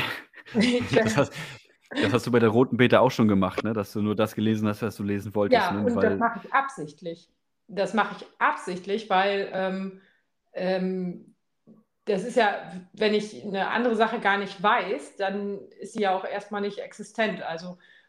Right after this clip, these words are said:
Speaker 2: ähm, fokussiert sich mein Gehirn darauf, äh, was eventuell besser werden könnte, was, äh, verbessert werden könnte.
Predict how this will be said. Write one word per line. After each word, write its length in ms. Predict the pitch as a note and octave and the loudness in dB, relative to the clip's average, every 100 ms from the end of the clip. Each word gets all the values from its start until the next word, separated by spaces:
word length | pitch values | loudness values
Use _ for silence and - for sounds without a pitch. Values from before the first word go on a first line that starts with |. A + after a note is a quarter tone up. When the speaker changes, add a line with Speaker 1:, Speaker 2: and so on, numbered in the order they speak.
| _ - | _ -2
Speaker 2:
ähm, 520 | F#3 F#3 F#3 F#3 - _ | 0 2 0 -2 -10 _
fokussiert 500 | - A3+ G#3 G#3+ A3+ A3+ | -4 -2 -2 0 -2 -2
sich 160 | G#3+ | -2
mein 180 | G3+ G3 | -2 -2
Gehirn 400 | F#3 G#3 A#3+ A#3+ | 0 2 2 4
darauf, 720 | F3+ F#3+ B3+ C4 D#4+ F4+ - - | 4 4 4 2 0 -4 -10 -6
äh, 360 | A3+ A#3+ A#3 - - - | -4 -2 -4 -8 -18 -6
was 340 | E3+ F#3+ - | -2 -2 -2
eventuell 600 | B3+ G#3+ F#3+ F#3+ B3+ A3+ | -4 0 0 0 -2 -2
besser 320 | G#3+ G3+ A3 | -2 -2 -2
werden 320 | A3+ A#3 B3 - | 2 0 0 2
könnte, 440 | F#4 D#4+ A3 E3 | 2 2 -4 -6
was, 340 | F3+ F3+ - - | -6 -8 -12 -10
äh, 280 | G3+ G#3+ G#3 _ | -6 -6 -8 _
verbessert 460 | A#3+ A#3 C4+ E3+ D#3+ | -4 -2 0 -2 -4
werden 180 | D#3+ F3+ | -6 -6
könnte. 280 | F3+ F3+ | -8 -10